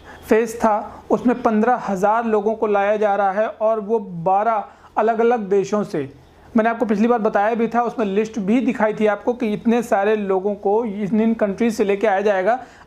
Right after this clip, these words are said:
आज मैं आपको फिर से बताने वाला हूँ कि सोलह तारीख से लेके बाईस तारीख तक एक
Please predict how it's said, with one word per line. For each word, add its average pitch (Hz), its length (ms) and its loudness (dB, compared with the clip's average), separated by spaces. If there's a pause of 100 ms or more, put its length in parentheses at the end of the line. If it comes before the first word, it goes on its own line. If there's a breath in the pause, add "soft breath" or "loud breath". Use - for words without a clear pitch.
आज 233 180 0
मैं 254 140 2
आपको 247 180 -4
फिर - 180 -4
से 233 140 -6
बताने 233 280 0
वाला 240 220 2
हूँ 233 240 0
कि 240 120 -6
सोलह 220 420 0
तारीख 220 300 -2
से 220 120 -4
लेके 208 200 0
बाईस 202 340 -2
तारीख 190 280 0
तक 226 180 -2
एक 220 260 -2